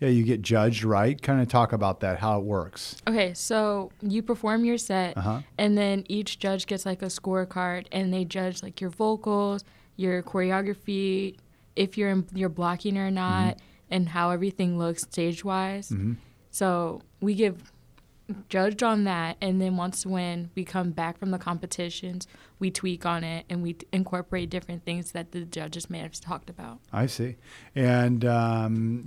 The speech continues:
Speaker 1: do you like, um, do you like, Sana-, Sananda, do you like that competitive piece to it, or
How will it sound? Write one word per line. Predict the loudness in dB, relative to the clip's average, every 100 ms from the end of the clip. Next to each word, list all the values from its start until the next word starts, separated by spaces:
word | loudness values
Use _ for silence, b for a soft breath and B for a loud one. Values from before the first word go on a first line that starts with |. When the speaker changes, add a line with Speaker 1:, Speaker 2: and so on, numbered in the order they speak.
| -2
Speaker 1:
do | 4
you | 6 6
like, | 4 4 4 2 -4 -8
um, | -4 -2 0 0 0 -2
do | 0
you | 2 4
like, | 4 2 0 -6 -16 -12
Sana-, | -2 0 0 -4 -10
Sananda, | -4 0 2 2 0 -2
do | -2
you | -2
like | 0 -2 -2
that | -6 -6
competitive | -4 -4 -2 -2 -4 -6
piece | -6 -6
to | -4 -2 -2
it, | -4 -6
or | -2 0 0 -2